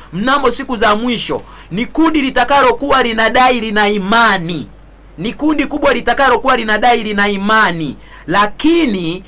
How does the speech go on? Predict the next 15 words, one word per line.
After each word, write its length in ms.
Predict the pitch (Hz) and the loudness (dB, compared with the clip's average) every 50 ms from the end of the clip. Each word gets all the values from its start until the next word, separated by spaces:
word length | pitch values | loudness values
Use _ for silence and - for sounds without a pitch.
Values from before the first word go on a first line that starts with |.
| - - - | -20 -14 -6
matendo 760 | 151 180 185 202 - - - 262 277 277 285 285 269 269 262 | -2 0 0 0 0 0 0 2 4 4 4 4 4 4 4
ya 140 | 226 214 214 | 4 4 4
uchamungu 600 | 208 202 - 208 202 214 262 262 262 254 254 262 | 2 2 0 0 0 0 -2 -2 -2 -2 -2 -4
hayapo. 920 | 262 - - 170 165 151 165 190 196 190 185 165 - - 190 202 165 - - - - - - - - - - - - | -4 -2 0 0 0 2 2 4 4 4 4 2 0 0 0 0 0 -2 -6 -12 -20 -20 -20 -20 -20 -20 -20 -18 -8
Timotheo 440 | - 180 180 180 160 - 233 233 | -8 -4 -4 -2 -2 0 2 2
ametuwekea 520 | 233 214 196 180 170 180 180 - 226 226 214 | 2 2 0 -2 -4 -4 -4 -2 0 -2 -2
vizuri, 520 | 175 175 151 160 247 220 165 139 135 131 - - 147 | -2 -4 -8 -8 -6 -4 -4 -4 -6 -8 -10 -6 -2
wana 280 | 156 160 180 190 190 190 | 0 0 2 2 0 -2
mfano 360 | 180 - 240 233 247 233 220 | 0 0 2 2 2 2 0
wa 80 | 208 | 0
utauwa, 580 | 185 165 - 185 180 - 247 220 147 139 139 147 - - - | 0 0 2 2 2 2 2 2 2 2 2 0 -2 -6 -8
lakini 300 | 143 151 156 156 240 240 | -6 -6 -4 -4 -4 -2
wanakana 640 | 214 185 180 175 170 160 165 - 277 339 320 247 202 185 | 0 0 0 0 0 -4 -2 0 2 2 4 2 0 0
nguvu 240 | 165 156 - 139 135 | -2 -4 -6 -6 -6
zake. 400 | 110 147 139 123 110 - - | -2 -2 -2 -2 -2 -8 -14